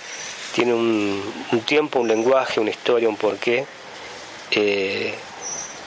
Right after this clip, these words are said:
y creo que ellos son los, los testimonios de todo esto. La verdad que yo pienso que la obra es lo que más valor tiene, que a mí no me importa lo que piense la gente de medio de,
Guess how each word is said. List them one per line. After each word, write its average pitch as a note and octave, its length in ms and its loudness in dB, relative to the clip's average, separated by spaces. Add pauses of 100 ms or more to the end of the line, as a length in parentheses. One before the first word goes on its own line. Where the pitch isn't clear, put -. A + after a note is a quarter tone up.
(460)
y G#2 140 4
creo A#2 240 4
que A#2 80 4
ellos A#2+ 220 4
son A2+ 220 4
los, G2 300 2
los - 200 0
testimonios D3 760 4
de A#2 120 4
todo C#3 260 4
esto. G#2+ 340 2
La G2+ 120 2
verdad A2+ 240 4
que A2 100 2
yo A2+ 140 0
pienso A#2 460 2
que G#2+ 120 0
la A2 160 4
obra B2+ 260 4 (760)
es - 120 2
lo A#2 120 4
que A2+ 120 2
más A2+ 160 4
valor A2 260 2
tiene, C#3 440 2 (960)
que A2 160 4
a A#2 80 4
mí B2+ 140 6
no A2+ 120 4
me A2 80 4
importa A2+ 460 2
lo G#2+ 100 4
que G#2 120 2
piense A2+ 280 4
la A#2 80 4
gente - 420 0
de A2 180 2
medio A2+ 320 4
de, G2+ 340 2